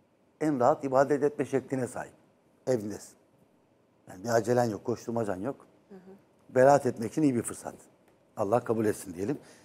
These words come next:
Speaker 1: Ve üçüncüsü bizim, yani ben on dört, on üç, on dört yaşındayken,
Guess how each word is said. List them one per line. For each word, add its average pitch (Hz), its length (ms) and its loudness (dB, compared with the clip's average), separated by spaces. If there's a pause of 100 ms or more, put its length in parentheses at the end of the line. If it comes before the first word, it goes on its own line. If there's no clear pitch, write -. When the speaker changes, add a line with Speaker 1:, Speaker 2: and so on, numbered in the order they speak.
(280)
Speaker 1:
Ve 175 60 8
üçüncüsü 160 640 2
bizim, 156 320 0 (2000)
yani 110 260 0 (120)
ben 120 100 2
on 127 200 0
dört, 120 200 -2
on 120 140 -6
üç, 117 120 -6
on 123 120 0
dört 120 160 -2
yaşındayken, 101 460 -10